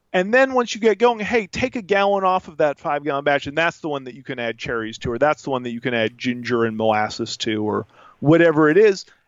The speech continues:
and learn, but also save some of that beer plain to see how it was, you know, how the base beer was. How did it, um,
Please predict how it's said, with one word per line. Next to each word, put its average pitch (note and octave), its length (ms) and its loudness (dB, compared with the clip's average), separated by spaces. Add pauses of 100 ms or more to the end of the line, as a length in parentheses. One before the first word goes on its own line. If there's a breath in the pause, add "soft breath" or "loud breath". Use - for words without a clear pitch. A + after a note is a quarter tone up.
(120)
and G#3+ 180 0
learn, B3+ 360 2
but G#3+ 200 2
also G3+ 600 0
save F#3+ 360 2
some F#3+ 180 -4
of F3+ 60 -2
that D#3+ 260 0
beer D#3 180 -4
plain F3 420 -10
to C3+ 60 -10
see C#3+ 440 0
how C#3+ 260 2
it G#2 120 -4
was, C3 260 2
you C#3+ 60 -4
know, C3 80 -6
how C3 100 -2
the A#2+ 80 -6
base A#2 280 -4
beer G#2 200 -10
was. G2+ 240 -10
How B2+ 180 0
did A2+ 200 -4
it, A2 240 -4
um, G#2+ 260 -6